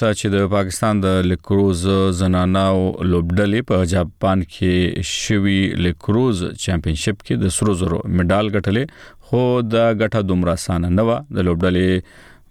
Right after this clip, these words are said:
مشري، آه، لوبغاړي او کپتان پریګل وایي چې په چمپینشپ کې د برخه اخیستلو لپاره ورسره حکومت هیڅ قسمه مرسته نه ده کړې. د نوموړي په وینا چې د ټیکټ او ویزې لپاره هغوی د خپل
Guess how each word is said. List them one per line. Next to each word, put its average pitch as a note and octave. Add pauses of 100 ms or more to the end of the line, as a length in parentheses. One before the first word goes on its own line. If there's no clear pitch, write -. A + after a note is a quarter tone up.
(160)
مشري، F#2+ (240)
آه، G2 (140)
لوبغاړي G#2
او G#2 (240)
کپتان F#2+ (300)
پریګل E2+
وایي A2
چې -
په G#2+
چمپینشپ G#2+
کې A#2+
د F2+
برخه F#2
اخیستلو F2+
لپاره G2+
ورسره G2
حکومت F#2+
هیڅ A2
قسمه F2+
مرسته F2
نه G2+
ده F2
کړې. G2 (140)
د F#2
نوموړي F2
په -
وینا G2+ (400)
چې - (120)
د G2+
ټیکټ B2+
او A2+
ویزې G2
لپاره G2+
هغوی F#2
د F#2
خپل F#2+